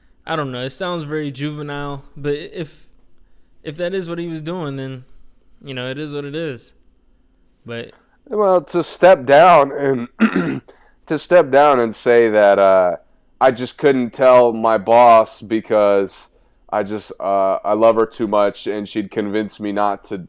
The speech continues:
Speaker 2: step down."
Speaker 1: Mm-hmm.
Speaker 2: Like, really?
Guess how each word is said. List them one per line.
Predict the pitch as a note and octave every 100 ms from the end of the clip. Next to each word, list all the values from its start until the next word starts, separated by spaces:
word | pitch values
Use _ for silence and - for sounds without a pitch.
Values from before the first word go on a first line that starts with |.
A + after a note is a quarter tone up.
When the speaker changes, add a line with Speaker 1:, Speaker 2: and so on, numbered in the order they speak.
| _
Speaker 2:
step | - G#2+ G2+ G2+
down." | G#2+ G2 D#2 B1 - _ _ _ _ _ C#3
Speaker 1:
Mm-hmm. | C3+ C3+ C#3 - - _
Speaker 2:
Like, | F#2+ F#2+ F#2
really? | F#2+ A2 A2+ A2+ A#2